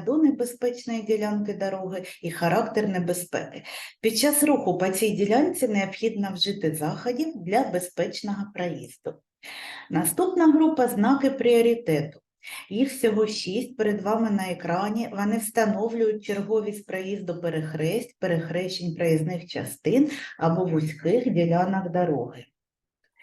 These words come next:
Далі у нас ідуть заборонні знаки.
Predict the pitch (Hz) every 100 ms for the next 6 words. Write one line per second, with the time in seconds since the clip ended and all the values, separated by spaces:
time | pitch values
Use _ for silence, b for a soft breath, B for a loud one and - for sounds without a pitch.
0 | B B B B 165 269 330 339 302 269
1 | 247 208 285 254 269 269 277 247 214 208
2 | 202 190 185 180 -